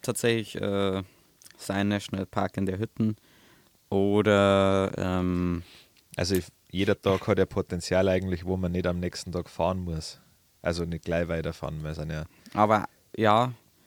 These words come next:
Speaker 2: Also wenn das Auto
Speaker 1: Der Tom
Speaker 2: mal
Speaker 1: darf
Speaker 2: tut,
Speaker 1: ja nicht fahren, gell?
Speaker 2: aus versicherungstechnischen Gründen nicht.
Speaker 1: Ach so,
Speaker 2: Nein.
Speaker 1: aber er dürfte fahren.
Speaker 2: Nicht, ja, ich weiß nicht genau, wie, also man darf ja ab
Speaker 1: Ja.
Speaker 2: sechzehn Auto fahren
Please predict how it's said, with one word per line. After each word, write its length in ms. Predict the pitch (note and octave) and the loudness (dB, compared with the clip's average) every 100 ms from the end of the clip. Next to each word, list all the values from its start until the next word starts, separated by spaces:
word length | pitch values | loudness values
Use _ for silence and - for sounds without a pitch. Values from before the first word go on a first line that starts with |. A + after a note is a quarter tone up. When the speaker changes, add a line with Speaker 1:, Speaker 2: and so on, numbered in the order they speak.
| _ _ _ | _ _ _
Speaker 2:
Also 160 | - E2+ | -12 -4
wenn 100 | F2 | -2
das 140 | D#2+ - | -2 -2
Auto 300 | E2+ - A2+ | -2 0 0
Speaker 1:
Der 60 | |
Tom 180 | F2 C#3+ | 2 2
Speaker 2:
mal 60 | C#3+ | 4
Speaker 1:
darf 160 | C3 | 4
Speaker 2:
tut, 20 | |
Speaker 1:
ja 60 | A#2+ | 2
nicht 160 | G2+ - | 0 -2
fahren, 300 | F#2 F2 F2+ | -6 -4 -6
gell? 180 | F#2+ G#2+ _ _ _ - | -8 -10 _ _ _ -14
Speaker 2:
aus 120 | - - | -10 -8
versicherungstechnischen 1080 | D2 - F2 D#2 D#2 - - D#2+ D2 D#2 | -8 -8 -6 -6 -6 -10 -10 -8 -10 -12
Gründen 400 | D2+ D#2 D2+ - | -12 -12 -12 -12
nicht. 160 | D2+ D2+ | -10 -8
Speaker 1:
Ach 80 | - | -8
so, 160 | - D3+ | 0 2
Speaker 2:
Nein. 80 | G2 | 4
Speaker 1:
aber 100 | G2+ | 2
er 60 | |
dürfte 420 | - B2+ A#2 - | 2 2 2 -2
fahren. 320 | - B2+ F#2+ - _ _ _ - - _ _ _ _ _ | -2 0 0 -2 _ _ _ -20 -20 _ _ _ _ _
Speaker 2:
Nicht, 300 | G2 F#2+ - | -6 -6 -4
ja, 300 | E2+ F2 F#2 | 2 4 4
ich 80 | E2+ | 2
weiß 180 | F2+ F2+ | -2 -2
nicht 140 | E2+ | -6
genau, 240 | E2 E2+ E2+ | -4 -4 -2
wie, 60 | - | -2
also 160 | F2 D#2+ | 0 0
man 160 | E2 D#2 | -2 -4
darf 160 | E2 | -2
ja 80 | F2 | -2
ab 80 | D#2+ | -4
Speaker 1:
Ja. 40 | - | -2
Speaker 2:
sechzehn 400 | F#2+ - F#2+ F2+ | -2 -2 -4 -2
Auto 260 | F#2 - | -2 -4
fahren 360 | - F#2+ F#2+ | -6 -6 -6